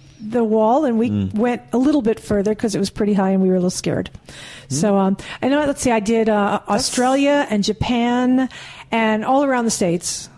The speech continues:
Speaker 1: with her a couple of times.
Speaker 2: That's amazing.
Speaker 1: We did T V and
Speaker 2: How the hell did that Chinese gig t-, uh, come about? That, that, uh,
Speaker 1: You can
Speaker 2: was
Speaker 1: actually see some of that if you put in,
Speaker 2: Yeah.
Speaker 1: um, if you put in, uh,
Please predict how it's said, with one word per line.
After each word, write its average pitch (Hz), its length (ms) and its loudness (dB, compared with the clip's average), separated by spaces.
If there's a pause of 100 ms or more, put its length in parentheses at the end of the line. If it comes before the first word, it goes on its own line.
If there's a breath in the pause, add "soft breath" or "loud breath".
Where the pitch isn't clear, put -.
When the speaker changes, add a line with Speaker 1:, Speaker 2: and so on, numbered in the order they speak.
(160)
Speaker 1:
with 202 240 -2
her 175 140 2
a 175 60 -4
couple - 240 -4
of 180 80 -2
times. 160 300 -2
Speaker 2:
That's 269 260 -4
amazing. 185 680 -4
Speaker 1:
We 196 200 0
did 190 200 -2
T 196 180 0
V 180 440 0
and 175 200 0
Speaker 2:
How 294 100 0
the 294 100 -4
hell 262 160 -2
did 202 100 -8
that 180 280 -6
Chinese 151 640 -6
gig 92 280 -8 (160)
t-, - 160 -14 (140)
uh, 90 180 -4 (160)
come 90 280 -14
about? 85 420 -10
That, 120 200 -6 (420 loud breath)
that, 165 340 -6 (160)
uh, 139 400 -6
Speaker 1:
You 320 80 2
can 466 120 -2
Speaker 2:
was 403 120 0
Speaker 1:
actually 330 240 0
see 330 260 0
some 370 240 -2
of 233 100 0
that 202 200 0
if - 100 -4
you 277 80 2
put 294 220 -2
in, 269 240 2 (200 loud breath)
Speaker 2:
Yeah. 233 460 0
Speaker 1:
um, 226 180 2
if 247 200 0
you 269 100 4
put 285 260 0
in, 254 540 2
uh, 220 460 2